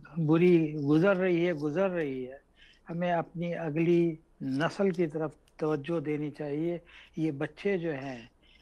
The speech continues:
और यही आगे चल के इस्लाम का झंडा लेके आगे चलेंगे और यहाँ के लोगों को सही माने में बताएंगे कि इस्लाम क्या चीज़ है। और इसलिए जब हम इस्लाम की यहाँ पर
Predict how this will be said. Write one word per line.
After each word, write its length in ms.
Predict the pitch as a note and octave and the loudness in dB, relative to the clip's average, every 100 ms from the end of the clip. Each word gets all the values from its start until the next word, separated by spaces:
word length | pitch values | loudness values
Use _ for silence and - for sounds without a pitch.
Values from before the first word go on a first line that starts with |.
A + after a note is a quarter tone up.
| _ F3 | _ -6
और 340 | E3 E3 F3 - - - _ | -2 -2 -2 -10 -20 -20 _
यही 420 | D3+ D3+ E3+ G#3+ G3+ | 2 4 6 6 6
आगे 340 | F3 E3+ E3+ | 4 2 -2
चल 320 | - E3+ E3 | -4 -6 -6
के 220 | C#3+ E3 | -6 -8
इस्लाम 480 | D#3 - D#3+ D#3 D#3+ | -8 -10 -8 -8 -8
का 120 | D3+ | -6
झंडा 360 | C#3 C#3+ C#3+ D3+ | -6 -6 -2 -2
लेके 340 | D3 C#3+ C#3 | 0 0 -2
आगे 320 | D3+ C#3 C3+ C#3 | -4 -4 -6 -8
चलेंगे 600 | C#3 B2 C3+ D#3 F#3 F#3 _ - - _ | -8 -12 -10 -6 -6 -8 _ -20 -20 _
और 400 | F3 E3+ G3 G#3+ - _ _ _ _ G3+ - - - _ _ F3 | 2 4 4 2 -2 _ _ _ _ -14 -14 -14 -20 _ _ -2
यहाँ 340 | E3 E3 G3+ | 0 2 0
के 160 | G#3+ F#3 | 2 0
लोगों 340 | E3 D#3+ F#3+ | 0 -2 -6
को 120 | G3 | -8
सही 360 | - E3+ E3+ F#3+ | -10 -6 -4 -4
माने 360 | E3 D#3 D#3+ | -6 -8 -10
में 180 | E3+ F3+ | -8 -6
बताएंगे 560 | C#3+ - E3 F#3+ F#3+ E3 | -6 -2 0 2 0 0
कि 120 | E3+ | -2
इस्लाम 380 | - D3+ D3+ D3 | -4 -4 -4 -6
क्या 220 | - D#3 | -4 -4
चीज़ 560 | - - B2+ F#2 - - | -4 -6 -6 -8 -18 -20
है। 180 | - _ - - - _ _ - - | -20 _ -20 -20 -20 _ _ -18 -2
और 160 | F3 F#3 | 2 4
इसलिए 680 | F3+ - G#3+ G3 D3+ C#3 - _ _ _ | 4 4 6 8 6 4 -2 _ _ _
जब 160 | F#3+ F3+ | 0 2
हम 160 | G3 F3 | 0 -2
इस्लाम 420 | - F#3 G3 F#3+ | -4 -4 -2 -4
की 140 | F#3+ | -4
यहाँ 280 | F3+ D3 F3 | -4 -4 -8
पर 340 | - E3 E3 | -8 -12 -12